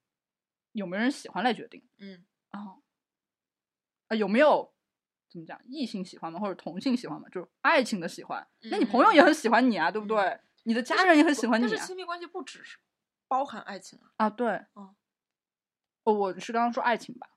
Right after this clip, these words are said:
Speaker 2: 嗯，嗯，嗯，
Speaker 1: 嗯，
Speaker 2: 对。
Speaker 1: 对。就是不要把爱情这件事情在人中看那么重要，
Speaker 2: 或者是说，
Speaker 1: 其实
Speaker 2: 嗯，
Speaker 1: 因为
Speaker 2: 处-，处理好亲密关系是一个值得去研究的议题，
Speaker 1: 对，去学习。
Speaker 2: 但是如果你处理不好，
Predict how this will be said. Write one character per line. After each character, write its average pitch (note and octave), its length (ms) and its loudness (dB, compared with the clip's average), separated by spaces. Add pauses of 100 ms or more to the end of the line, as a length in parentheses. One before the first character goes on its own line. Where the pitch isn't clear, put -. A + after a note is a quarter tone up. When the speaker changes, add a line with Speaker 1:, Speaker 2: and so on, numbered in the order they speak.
Speaker 2:
嗯， F3+ 280 -12
嗯， - 80 -16
嗯， E3 160 -8
Speaker 1:
嗯， D3+ 40 -14
Speaker 2:
对。 E3+ 140 -16 (320)
Speaker 1:
对。 - 200 -16 (460)
就 C4 100 -2
是 A#3 40 0
不 - 80 -6
要 A#3+ 160 6
把 F3+ 320 -2 (360)
爱 D#4 200 2
情 F3+ 240 -8
这 F3+ 80 -4
件 F3+ 140 -6
事 F3+ 160 -8
情 - 280 -14 (140)
在 F#3 120 -2
人 F3+ 140 -6
中 F#3 120 -8
看 G3+ 180 -4
那 G#3 60 -4
么 G3+ 100 -6
重 A3 260 -10
要， - 140 -14
Speaker 2:
或 F#4 120 -4
者 B3+ 100 2
是 C#4+ 140 -6
说， C#4 560 -2 (120)
Speaker 1:
其 G3+ 60 -18
实 F3+ 60 -20
Speaker 2:
嗯， F3 340 -20
Speaker 1:
因 D#4+ 120 2
为 F4+ 80 -4
Speaker 2:
处-， A3+ 80 -10
处 E4+ 200 -8
理 A#3 120 -6
好 A3 160 -4
亲 - 180 -14
密 B3+ 100 -8
关 A#3 220 -8
系 D#3+ 300 -16
是 - 220 -12
一 G3+ 120 -12
个 F3+ 680 -8
值 G3+ 220 -14
得 G3 200 -4
去 G#2 800 -16 (160)
研 F3 240 -16
究 G#3 180 -10
的 F#3 120 -10
议 F3+ 40 -18
题， G#3 40 -16
Speaker 1:
对， B3+ 140 2
去 E4 280 -2
学 - 180 -2
习。 - 0 -
Speaker 2:
但 - 120 2
是 A3+ 360 -4 (160)
如 G#3+ 140 -14
果 B3+ 100 -8
你 G3+ 100 -12
处 B3 180 -12
理 F#3+ 80 -8
不 A3 120 -14
好， - 420 -16